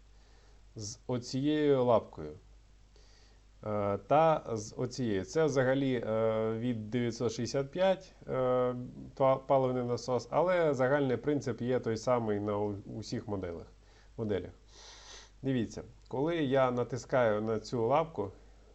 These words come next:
бачите, ось ця внутрішня, вона теж ходить. І так само, коли я натискаю тут, ну тут не побачите, бо вона підпружинена, ось там усередині є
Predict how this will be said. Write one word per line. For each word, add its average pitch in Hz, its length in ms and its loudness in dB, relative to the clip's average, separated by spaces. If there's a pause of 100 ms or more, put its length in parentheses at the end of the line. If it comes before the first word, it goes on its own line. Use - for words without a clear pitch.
бачите, 131 440 -4 (680)
ось - 260 -8
ця 131 200 4
внутрішня, 120 600 -4 (720)
вона 123 240 -2
теж 131 400 -2 (680)
ходить. 113 400 -2 (800)
І 131 60 -12
так 139 240 0
само, 123 420 0 (420)
коли 127 260 -2
я 123 100 2
натискаю 117 580 0
тут, 165 340 -4 (680)
ну 143 120 -2
тут 127 180 -4
не 127 80 0
побачите, 143 520 0
бо 101 120 -2
вона 101 300 0 (240)
підпружинена, 98 680 -6 (480)
ось 113 180 -6
там 143 420 2 (600)
усередині 113 800 0
є 135 380 -2